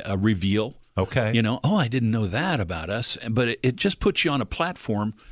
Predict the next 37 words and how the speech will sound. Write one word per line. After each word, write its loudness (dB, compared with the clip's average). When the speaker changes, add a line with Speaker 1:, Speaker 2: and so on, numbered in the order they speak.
Speaker 1:
uh, 0
where 2
you 0
can 2
launch 0
into 2
a 0
brand 0
new 0
era -2
in 2
Speaker 2:
Yeah. 4
Speaker 1:
your 0
church -6
and, -2
uh, -6
and 0
do 0
some -4
amazing -2
things. -8
Speaker 2:
No, 6
a 4
lot 6
of -4
churches, -2
when 2
a 0
pastor 0
leaves, -2
they 4
just -2
go 2
the -4
pulpit -2
supply 2
route, 0